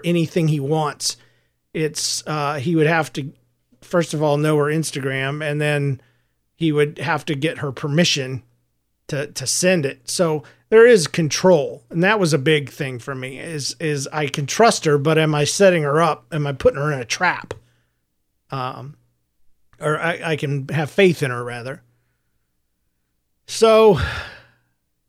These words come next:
this is me growing as a father. I hope I'm making the right decision. You know, uh,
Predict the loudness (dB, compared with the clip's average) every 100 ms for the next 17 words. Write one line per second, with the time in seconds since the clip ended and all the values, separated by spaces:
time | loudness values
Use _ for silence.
0 | _ _ 2 4 4 4 4 4 6 8
1 | 8 8 8 6 4 4 6 8 8 6
2 | 6 8 8 6 4 4 4 4 4 4
3 | 4 2 0 -2 4 4 4 2 2 -2
4 | _ -10 -2 0 2 0 -2 -6 -6 -6